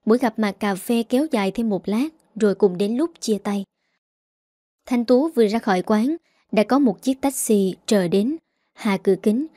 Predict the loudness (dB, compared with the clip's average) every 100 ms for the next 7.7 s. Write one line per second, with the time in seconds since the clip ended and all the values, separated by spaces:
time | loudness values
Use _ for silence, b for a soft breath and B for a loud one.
0 | b b 0 2 0 0 -2 0 -4 -2
1 | -2 0 0 -4 -6 -4 -4 -6 -16 _
2 | -2 -2 -2 -2 0 -2 -2 -4 -8 -14
3 | _ _ _ _ _ _ _ _ _ _
4 | _ _ _ _ _ 0 2 2 0 2
5 | 2 2 0 0 -4 -6 -6 -12 _ _
6 | _ _ _ -2 0 2 0 2 0 0
7 | -2 -4 -2 -2 -2 -4